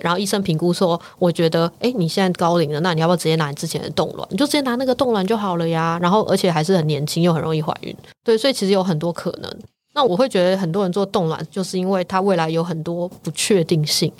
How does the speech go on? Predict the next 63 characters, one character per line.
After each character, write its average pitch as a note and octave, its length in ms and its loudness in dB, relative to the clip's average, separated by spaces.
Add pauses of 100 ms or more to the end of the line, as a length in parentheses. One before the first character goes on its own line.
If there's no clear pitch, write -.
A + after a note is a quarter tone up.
(160)
然 F3 100 -4
后 F3+ 60 2
再 G#3+ 140 2
加 G3 160 0
上 G3 180 0
现 F#3 260 -2
在 F#3 200 2
其 D#3 180 -6
实 D3+ 400 -6 (100)
现 A3 180 0
代 G3+ 180 2
人 D#3+ 180 0
对 F3+ 140 0
关 F3 260 2
系 F3 140 -2
的 E3 100 2
想 D3+ 200 -4
法 D#3 140 -2
也 D3+ 60 -4
都 E3 160 0
一 F#3+ 40 0
直 F3+ 140 -6
不 F#3 140 0
停 E3+ 180 -4
的 - 140 -10
变 D#3 180 -2 (100)
动， F3+ 140 -2 (120)
就 G3 120 -2
是 F#3+ 60 2
说 F#3 180 2
有 E3 120 2
些 B3+ 100 2
人 B3+ 60 2
就 C#4 80 0
想 A#3 180 2
同 F#3+ 180 2
居 G3+ 140 0
啊， G#3 100 4
不 G3+ 80 -2
想 F3+ 160 0
生 E3+ 160 -2
小 E3 160 -4
孩； E3 220 -8 (240)
有 G3+ 100 4
些 G3+ 100 2
人 A#3 120 2
就 A#3+ 100 2
是 A3+ 80 2
想 F3 160 -2
生 G3 160 2
小 G3 120 -6
孩 D3+ 100 -8
也 D3+ 80 -6
不 F3 100 -4
结 - 220 -6
婚， E3 260 -4
就 F#3 100 -2
是， F3 160 -2 (300)
就 A3 120 2
各 G3 220 0
种 - 200 -8
都 D3 180 -4
有， D#3 240 -4